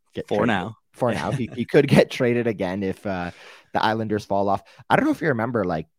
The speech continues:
Speaker 1: almost a decade ago, the Islanders traded for Thomas Vanek, like, in November from
Speaker 2: And then
Speaker 1: Buffalo.
Speaker 2: flipped him.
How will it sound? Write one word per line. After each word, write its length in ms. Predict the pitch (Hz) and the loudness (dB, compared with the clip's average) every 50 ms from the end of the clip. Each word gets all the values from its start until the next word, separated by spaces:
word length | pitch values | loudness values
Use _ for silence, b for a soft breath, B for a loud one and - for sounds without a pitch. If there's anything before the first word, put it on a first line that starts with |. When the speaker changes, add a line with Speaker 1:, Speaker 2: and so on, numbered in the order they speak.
| _ _ _ _ - | _ _ _ _ -6
Speaker 1:
almost 280 | 101 113 135 - - | -4 -4 -4 -4 -6
a 40 | 120 | -8
decade 440 | 90 - - 95 95 - 117 101 92 | -8 -6 -6 -6 -4 -4 -4 -4 -4
ago, 180 | 82 - 82 78 | -4 -6 -6 -6
the 200 | 69 80 - - | -6 -6 -4 -2
Islanders 440 | 92 98 107 110 110 107 107 - | -2 -2 -2 -2 -2 -4 -4 -6
traded 420 | - - - 98 92 95 107 107 - | -6 -8 -8 -6 -4 -4 -4 -6 -6
for 140 | - 101 87 | -8 -10 -10
Thomas 360 | - - 90 92 95 90 - | -6 -6 -6 -6 -6 -8 -10
Vanek, 380 | 78 82 82 85 98 107 - | -10 -8 -8 -6 -8 -8 -8
like, 160 | 98 85 82 - | -10 -10 -8 -8
in 100 | 90 87 | -8 -6
November 520 | 82 80 80 80 78 87 92 113 135 - _ _ _ _ _ _ _ _ _ _ _ _ _ _ _ _ _ _ _ _ _ | -6 -6 -6 -8 -6 -2 -2 0 -2 -2 _ _ _ _ _ _ _ _ _ _ _ _ _ _ _ _ _ _ _ _ _
from 160 | - 110 101 | -6 -6 -4
Speaker 2:
And 80 | 95 95 | -2 -4
then 60 | 87 | -4
Speaker 1:
Buffalo. 240 | - - 107 117 117 | -4 -2 0 2 2
Speaker 2:
flipped 140 | 123 - | 2 0
him. 160 | 87 82 80 | -2 -8 -10